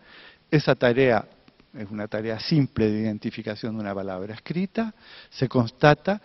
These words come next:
que, por ejemplo, la frecuencia de las palabras tiene una influencia enorme sobre el tiempo de decisión. Por ejemplo, identificar gato es rapidísimo,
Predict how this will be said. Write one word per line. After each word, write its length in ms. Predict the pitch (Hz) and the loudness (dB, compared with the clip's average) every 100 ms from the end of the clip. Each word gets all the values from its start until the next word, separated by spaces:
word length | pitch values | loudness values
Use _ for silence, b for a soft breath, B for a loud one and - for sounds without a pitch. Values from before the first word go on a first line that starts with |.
| _ | _
que, 100 | - | -10
por 200 | - 110 | -4 -2
ejemplo, 600 | 107 - 143 143 147 143 - | -2 -2 -2 0 4 2 2
la 160 | 120 | -4
frecuencia 600 | 104 127 117 147 165 160 123 | -2 -2 2 4 4 0 -4
de 40 | |
las 120 | 110 | -6
palabras 460 | - 113 123 127 127 | -2 0 0 -2 -6
tiene 220 | 131 123 | -4 -2
una 120 | 120 | -2
influencia 580 | 107 107 113 117 123 - | -6 -6 -6 -6 -6 -4
enorme 680 | 127 131 139 147 151 170 202 B B | 0 6 6 6 2 0 0 B B
sobre 280 | - 127 117 | -2 0 0
el 80 | 107 | 2
tiempo 320 | 131 127 110 | 0 2 2
de 60 | |
decisión. 420 | 104 - 98 101 - _ b b - | 2 -4 -10 -12 -12 _ b b -8
Por 120 | 104 | -6
ejemplo, 300 | - 135 123 | 0 4 8
identificar 640 | 117 104 - 117 123 113 | 6 4 -6 0 0 4
gato 420 | 120 120 - 98 - _ | 6 4 2 -8 -8 _
es 120 | - - | -10 -6
rapidísimo, 840 | 104 101 107 113 135 - 147 190 | -6 -2 0 0 -2 0 4 4